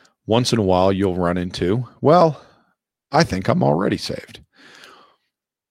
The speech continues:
And that's great, to be honest. I mean, that's wonderful.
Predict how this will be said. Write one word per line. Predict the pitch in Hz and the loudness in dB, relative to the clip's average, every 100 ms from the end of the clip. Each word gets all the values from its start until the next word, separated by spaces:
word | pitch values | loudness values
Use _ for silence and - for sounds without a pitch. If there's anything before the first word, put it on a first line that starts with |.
| - | -2
And | 143 | 0
that's | 220 - | 0 0
great, | 131 135 78 - - | 2 2 2 -8 -8
to | - | -2
be | 107 | 0
honest. | 110 92 80 90 | 0 -2 -6 -10
I | |
mean, | 92 | -8
that's | 98 120 | -8 -8
wonderful. | 95 107 92 80 73 | -8 -8 -8 -12 -16